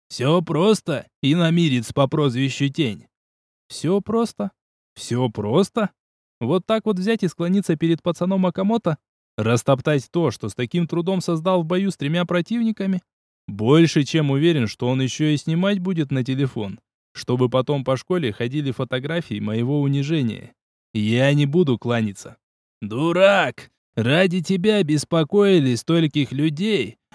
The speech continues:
а ты строишь из себя неприступную девочку. Поклонишься и все.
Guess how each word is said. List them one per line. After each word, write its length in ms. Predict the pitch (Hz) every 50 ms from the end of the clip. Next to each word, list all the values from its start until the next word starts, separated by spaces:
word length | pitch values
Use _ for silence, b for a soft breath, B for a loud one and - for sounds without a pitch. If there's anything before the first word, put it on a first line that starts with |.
| 208 165
а 180 | - 107 117 117
ты 200 | - 143 143 131
строишь 540 | - - 139 147 165 165 160 151 135 - 147
из 120 | 147 127
себя 320 | - 156 156 151 180 180
неприступную 840 | 170 156 151 135 143 147 151 139 - - 185 165 156 170 180 185 185 190
девочку. 680 | 175 220 226 214 151 120 110 - - - - 101 113 _ _ _ _ _ _ _ _
Поклонишься 920 | - 110 120 117 - 123 135 156 170 180 180 185 170 160 143 - - 135
и 160 | 131 139 160
все. 500 | 156 - - - 160 147 135 117 104 95